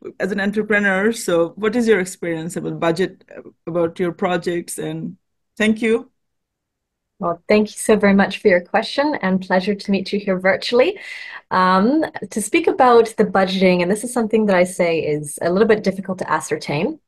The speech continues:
Speaker 2: We did, as a company, close out on a pre-seed round of a hundred and fifty thousand dollars last year just to enable the early stage research and development. But of course, we realize that projects like this, sending a three D printer to the moon is gonna be quite cost heavy.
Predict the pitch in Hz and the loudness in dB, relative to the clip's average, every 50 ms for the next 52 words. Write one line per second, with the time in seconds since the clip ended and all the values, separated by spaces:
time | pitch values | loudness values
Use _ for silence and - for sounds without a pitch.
0 | _ _ _ - - - - - - _ _ _ _ - 185 185 202 202 180 180 | _ _ _ -20 -20 -20 -20 -20 -20 _ _ _ _ -2 2 4 4 4 6 6
1 | 226 247 247 240 - - 170 185 180 180 - 180 - - 180 175 - 185 185 175 | 6 6 6 4 4 4 2 2 2 2 -2 -4 0 -2 -2 0 2 2 2 2
2 | 180 - - - 175 170 170 170 - - 160 165 165 185 180 170 175 - - 202 | 2 -2 -2 2 2 2 2 2 0 0 0 0 0 0 -2 -4 -4 -2 0 0
3 | 196 190 - - 202 196 180 175 185 185 185 190 185 185 185 180 - 190 180 185 | 0 0 0 0 0 0 2 2 2 4 4 4 4 2 2 0 -2 -2 -2 0
4 | 185 180 180 180 185 185 180 185 190 185 180 185 180 185 175 - 185 180 180 156 | -2 -2 -2 -2 -2 -2 -4 -2 -4 -2 0 2 0 0 0 0 -2 -2 -2 0
5 | 165 165 170 170 175 175 170 165 - 160 160 156 165 165 - - - 175 180 185 | 0 0 0 2 2 0 0 0 0 -2 -2 -2 -2 -4 -8 -4 0 2 4 4
6 | 185 185 - 160 165 - - - 180 170 170 170 165 160 170 175 175 170 - - | 2 0 -2 -6 -6 -6 -8 -6 -6 -4 0 0 0 4 4 4 2 2 -2 0
7 | 160 160 160 156 156 - 160 156 156 - 156 151 - - 147 147 - - 160 151 | -2 -2 -2 -4 0 0 -2 -2 0 -4 -6 -6 -4 -4 -6 -6 -6 -6 -6 -4
8 | 143 156 156 147 - 220 254 269 - - - 170 156 - - - - 208 208 196 | 0 0 0 2 2 2 0 0 -2 0 0 0 0 0 -6 -4 0 0 0 0
9 | - - - 185 175 175 170 170 165 156 151 160 156 - 156 - - - - 190 | -2 -2 0 2 2 4 4 4 4 4 4 2 2 0 -4 -4 -4 -4 -2 -2
10 | 185 180 185 185 - - 175 156 156 - 147 143 143 - - - _ _ _ _ | 0 0 -2 -2 0 -2 -2 -2 0 0 0 0 0 0 -6 -6 _ _ _ _
11 | _ _ _ - - - 220 226 233 226 226 220 - - 185 - - 190 185 180 | _ _ _ -4 2 4 4 6 6 6 6 6 4 2 0 0 0 0 0 0
12 | 180 - 175 165 - 175 170 - 160 160 147 156 156 147 151 147 156 151 - 170 | -2 -2 -6 -6 -4 -8 -8 -4 -6 -4 -4 -4 -4 -4 -4 -6 -8 -4 -4 -4
13 | 160 143 156 151 - - - 175 - 143 - - 170 156 - - - 156 135 - | -2 -2 -4 -6 -4 0 0 0 0 0 0 -2 -2 -2 -2 -2 -2 0 0 0
14 | - - - | -2 -4 -8